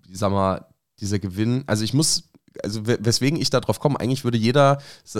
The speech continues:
n-, normale Typ irgendwie sagen, natürlich ist irgendwie Sevilla krasser gewesen, äh, weil wir den Cup irgendwie geholt haben, aber ich fand irgendwie verrückter und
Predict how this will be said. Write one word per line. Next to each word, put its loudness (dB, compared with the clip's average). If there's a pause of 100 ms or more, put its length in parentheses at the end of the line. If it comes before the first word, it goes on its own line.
n-, -4
normale 2
Typ -6
irgendwie 0
sagen, 2
natürlich 2
ist -2
irgendwie 0
Sevilla 0
krasser 0
gewesen, -2 (400)
äh, 0
weil 2
wir 2
den 0
Cup -2
irgendwie -2
geholt -2
haben, -2
aber 0
ich -8
fand -4 (180)
irgendwie -2 (260)
verrückter 0
und -4